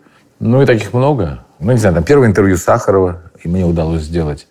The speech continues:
События в Тбилиси, когда погибли люди во время демонстрации в восемьдесят девятом году, в апреле, тоже была запретная тема. Я приехал из Тбилиси. Ну, и никак этот сюжет, конечно, поставить нельзя. А тут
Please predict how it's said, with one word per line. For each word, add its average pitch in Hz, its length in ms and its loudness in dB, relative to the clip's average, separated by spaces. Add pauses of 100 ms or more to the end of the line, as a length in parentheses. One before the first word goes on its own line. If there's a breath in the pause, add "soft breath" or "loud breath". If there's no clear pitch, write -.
(520)
События 113 360 2
в 98 60 0
Тбилиси, 120 400 2
когда 82 680 0
погибли 80 500 -4
люди 76 500 -4
во 78 120 -8
время 76 520 -6
демонстрации 76 1040 -2 (300)
в - 140 -12
восемьдесят 85 320 -4
девятом 165 280 0
году, 110 380 -4 (380)
в 53 220 -10
апреле, 76 460 -4 (440 soft breath)
тоже 113 200 4
была 92 140 4
запретная 95 500 0
тема. 95 500 -2 (440 soft breath)
Я 90 220 0
приехал 87 400 -2
из 85 80 0
Тбилиси. 98 560 -2 (480)
Ну, 120 140 4
и 120 80 4
никак 107 220 2
этот 78 120 -14
сюжет, 98 260 0
конечно, - 180 -10
поставить 85 380 -2
нельзя. 104 300 0
А 87 40 0
тут - 300 -4